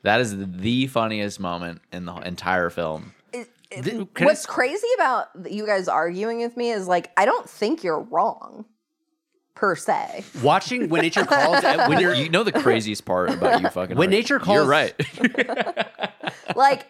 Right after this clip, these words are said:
Speaker 2: I have no foot to stand on, really, for this list. It just
Speaker 1: Other,
Speaker 2: is
Speaker 1: it's just
Speaker 2: my
Speaker 1: how you
Speaker 2: list.
Speaker 1: feel.
Speaker 2: Yeah.
Speaker 1: Yeah.
Speaker 3: Well, When Nature Calls, like, when you're younger, and, like,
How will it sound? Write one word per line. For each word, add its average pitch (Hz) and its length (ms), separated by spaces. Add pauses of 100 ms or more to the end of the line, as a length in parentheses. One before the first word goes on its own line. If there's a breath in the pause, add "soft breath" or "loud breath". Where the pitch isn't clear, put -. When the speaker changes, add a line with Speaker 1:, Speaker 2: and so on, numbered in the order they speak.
(120)
Speaker 2:
I 233 140
have 254 360
no 233 400
foot 233 320
to 220 120
stand 180 520
on, 160 200
really, 156 380
for 165 220
this 151 240
list. - 500
It 180 160
just 175 320
Speaker 1:
Other, 127 180
Speaker 2:
is 180 100
Speaker 1:
it's - 80
just 131 120
Speaker 2:
my 127 80
Speaker 1:
how 104 60
you 101 60
Speaker 2:
list. 151 120
Speaker 1:
feel. 92 380
Speaker 2:
Yeah. 135 380
Speaker 1:
Yeah. 92 320 (260)
Speaker 3:
Well, 147 180
When 151 120
Nature 180 260
Calls, 143 380 (640)
like, 123 220 (160)
when 120 420
you're 175 100
younger, 113 640
and, 107 180 (300)
like, 104 320